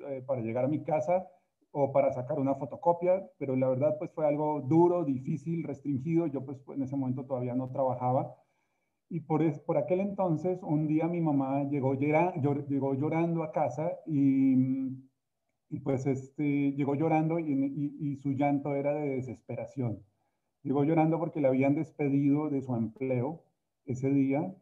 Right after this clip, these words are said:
ya a una edad en la cual ella sa-, ella y yo sabíamos que era difícil volver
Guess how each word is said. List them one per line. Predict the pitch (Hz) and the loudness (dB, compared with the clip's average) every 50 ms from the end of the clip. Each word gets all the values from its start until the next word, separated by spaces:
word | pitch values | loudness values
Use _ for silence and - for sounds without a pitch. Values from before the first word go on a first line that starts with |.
| - - - | -20 -14 -10
ya | 120 117 135 135 135 139 | -4 0 2 2 4 4
a | 143 | 4
una | 151 147 147 151 | 6 6 6 6
edad | 147 143 147 147 147 147 | 6 4 4 4 4 2
en | 151 151 | 2 2
la | 143 - | 2 0
cual | - 139 131 131 | 2 2 2 2
ella | 135 127 127 143 143 127 | 2 2 2 2 2 2
sa-, | 135 139 127 127 | 2 0 -2 0
ella | 143 156 151 147 135 | 0 0 2 2 2
y | 117 113 | 2 2
yo | 127 123 | 0 0
sabíamos | 123 139 139 139 135 135 139 147 143 143 - | 0 0 2 4 4 4 4 4 2 0 -2
que | - 143 127 127 | -4 -4 -2 0
era | 127 127 135 | 2 0 2
difícil | 135 139 127 131 - 185 185 - 165 160 156 147 | 2 0 -2 -2 -4 -6 -8 -6 -4 -4 -4 -4
volver | 139 139 135 120 127 131 | -2 -2 -2 -2 -2 -2